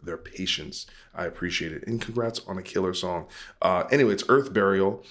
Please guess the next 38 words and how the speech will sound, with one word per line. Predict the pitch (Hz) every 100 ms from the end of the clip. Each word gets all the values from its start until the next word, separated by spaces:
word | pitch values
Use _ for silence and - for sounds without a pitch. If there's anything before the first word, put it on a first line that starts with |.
| - - -
They're | 101
from | 104 98
Richmond, | 113 113 104
Virginia, | 92 95 95 95
made | 95 98 95
up | 87
of | 92
members | 98 95 92
of | 85
Shy, | - - 98 90 95 104 135 - _ _ _ -
Low, | 87 90 87 98 110
who's | 104 82
on | 73 - _ -
P-, | - _ -
Pelagic | - 101 95 98 101 - 90
Re-, | 92 - - _
Pelagic, | - 98 107 131 143 156 - -
Pelagic | 127 123 139 135 -
<laughs> | -
Records, | 180 - 175 180 - - 170 160 123
Reap | 135 165
and | 101 131
Sow, | 127 127 117
and | 107 107
My | 98
Dar-, | 95 101 - -
Darling | 98 101 101 90
Fury. | - 87 85 85 82 -
Um, | 90 87 85 80 - _ - - - -
this | 113
song | - 113 104
came | 113 101
out | 87 82
on | -
April | 95 - 82
seventh. | - - - 147 127 131 147 - -
So | - 92
again, | 95 90